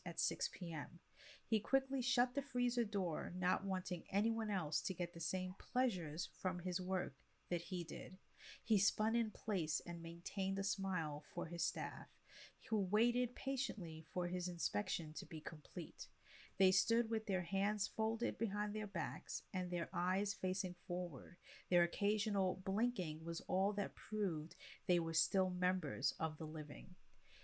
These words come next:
He walked around the kitchen, lifting plates and running his index finger along the tops of shelves as he moved. Then his eye caught sight of a bead of sweat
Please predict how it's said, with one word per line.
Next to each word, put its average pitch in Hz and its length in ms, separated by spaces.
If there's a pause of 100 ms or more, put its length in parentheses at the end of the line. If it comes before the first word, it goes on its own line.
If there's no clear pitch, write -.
(180)
He 220 100
walked 208 500
around 185 400
the 185 80
kitchen, 147 580
lifting 170 580
plates 190 600
and 175 200
running 175 260
his 170 260
index 208 440
finger 185 360
along 165 360
the 165 60
tops - 440
of 170 160
shelves 165 600
as 160 240
he 170 120
moved. 160 520 (460)
Then 202 260
his 208 280
eye 202 320
caught - 280
sight 175 280
of 170 120
a 160 180
bead 202 260
of 214 120
sweat 202 520